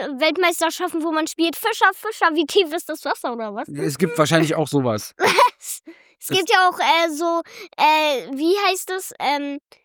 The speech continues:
Speaker 1: irgendwie Wettkämpfe bei, äh, Schach?
Speaker 2: Hm, doch, da gibt's
Speaker 1: Ja.
Speaker 2: Wel-, Weltmeisterschaften, natürlich, klar.
Speaker 1: Krass. <laughs> Es gibt wirklich für fast alles eine Weltmeisterschaft.
Speaker 2: Ey, Bela.
Speaker 1: Wer, wer al-, als schle-, als schnellstes eine ganze Flasche Wasser wegtrinken kann oder so.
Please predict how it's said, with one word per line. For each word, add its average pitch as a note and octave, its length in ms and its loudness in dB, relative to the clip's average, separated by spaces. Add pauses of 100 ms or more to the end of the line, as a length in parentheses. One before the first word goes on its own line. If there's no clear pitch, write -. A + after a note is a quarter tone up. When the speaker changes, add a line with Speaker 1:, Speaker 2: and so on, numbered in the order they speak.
(240)
Speaker 1:
irgendwie E4+ 400 0
Wettkämpfe G4 720 0
bei, D#4 520 0 (240)
äh, - 60 -10
Schach? - 260 -10 (1000)
Speaker 2:
Hm, G#3 280 0
doch, G#3 180 2
da A#3+ 140 0
gibt's E3+ 180 -2
Speaker 1:
Ja. F#4+ 200 4
Speaker 2:
Wel-, G4 120 -4
Weltmeisterschaften, A#2+ 680 -4
natürlich, A2+ 320 -4
klar. - 220 2
Speaker 1:
Krass. - 260 -2
<laughs> - 260 -8 (400)
Es F4 160 -4
gibt A4 160 2
wirklich A#4+ 260 2
für G4 380 0
fast G#4+ 220 2
alles G#4 360 0
eine D#4+ 140 -2
Weltmeisterschaft. D#4+ 680 2
Speaker 2:
Ey, - 100 0
Bela. - 200 -2 (240)
Speaker 1:
Wer, F#4 400 2
wer G4 80 4 (320)
al-, E4+ 220 -2 (200)
als F4 120 -2
schle-, F#4 480 -4 (200)
als D#4 260 -6
schnellstes E4+ 840 -6
eine E4+ 200 -6
ganze F#4 320 -2
Flasche F4 380 -4
Wasser D4+ 320 -2
wegtrinken A3+ 560 -14
kann G3 240 -6
oder G3 260 0
so. G#3 140 -4